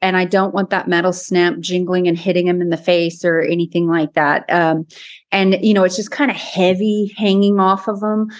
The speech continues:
Um, so I like, you know, a soft, I, you know, I don't mind that kinda knot where the lead rope meets the halter, but I want it to be soft. Um, however, it is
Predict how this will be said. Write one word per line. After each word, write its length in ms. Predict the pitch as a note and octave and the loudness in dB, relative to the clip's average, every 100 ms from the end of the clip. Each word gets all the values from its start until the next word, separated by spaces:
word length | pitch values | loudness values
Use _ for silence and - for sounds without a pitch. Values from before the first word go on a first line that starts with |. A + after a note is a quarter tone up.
| - - - | -20 -20 -4
Um, 500 | F#3+ F3+ E3+ E3 - | 0 2 2 0 -4
so 260 | - G#3 G3 | -2 2 2
I 160 | G3+ | 2
like, 460 | G3 G3+ A#3 - - | 2 2 0 -2 -10
you 100 | G3+ | -6
know, 160 | F#3+ F3 | -4 -2
a 80 | F3+ | -4
soft, 920 | - - G#3+ F#3+ F#3+ F#3+ F#3 - - - D#3+ - | -6 -6 0 2 2 0 -6 -20 -20 -12 -10 -2
I, 200 | E3+ F#3 F#3 | 0 2 0
you 120 | G3 | -2
know, 140 | F#3 | 0
I 60 | F#3 | 2
don't 180 | A#3+ A#3+ | 0 0
mind 240 | G3+ G#3 | 0 0
that 180 | F#3 - | -2 -4
kinda 220 | F#3+ F3 | -4 -2
knot 460 | E3+ F3+ F#3 F3+ F#3 | 0 0 0 0 0
where 180 | F3 | 0
the 340 | F3 E3+ E3 E3 | 2 2 4 2
lead 180 | F#3+ F#3 | 0 0
rope 180 | F3+ - | -2 -2
meets 180 | E3+ - | -8 -10
the 100 | F3 | -2
halter, 800 | C#4 C4+ C4+ A#3+ A3 G3 F3 - | 0 0 2 4 4 2 -4 -4
but 120 | G3+ F#3+ | 0 2
I 60 | |
want 240 | F#3 A3 A3 | 2 -2 -4
it 80 | |
to 80 | - | -8
be 80 | F3 | -14
soft. 640 | D#3 - D3 - _ _ - - - _ - | -14 -10 -8 -10 _ _ -20 -20 -20 _ 0
Um, 400 | G3 F3+ F3 E3+ - | 2 4 2 -2 -6
however, 520 | B3 C#4+ D#4 A#3 G#3 | 2 4 4 4 2
it 220 | - A3+ | 2 4
is 300 | B3 B3 B3 | 4 2 -4